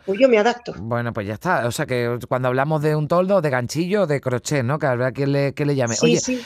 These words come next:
Speaker 2: es muy difícil, porque tú llevarás toda la vida, ¿no? Eh, <laughs> tejiendo, pero es muy difícil si una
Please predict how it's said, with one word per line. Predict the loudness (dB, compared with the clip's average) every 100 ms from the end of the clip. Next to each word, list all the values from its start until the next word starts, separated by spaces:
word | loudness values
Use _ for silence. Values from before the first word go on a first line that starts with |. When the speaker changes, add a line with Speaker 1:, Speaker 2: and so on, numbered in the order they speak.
| -4
Speaker 2:
es | 0
muy | 4 4
difícil, | 2 2 0 0 0
porque | 0 0
tú | 0
llevarás | 2 2 2
toda | 0 2 2
la | 2
vida, | 0 0 -2
¿no? | 0 0 0
Eh, | 0 0 0 0 -2
<laughs> | -4 -8 -16 -6
tejiendo, | -6 -4 -2 0 0 0
pero | 0 -2 -2 -6 -14 -4
es | 0
muy | 2 2
difícil | 2 0 0 0
si | 0 0
una | 2 2 0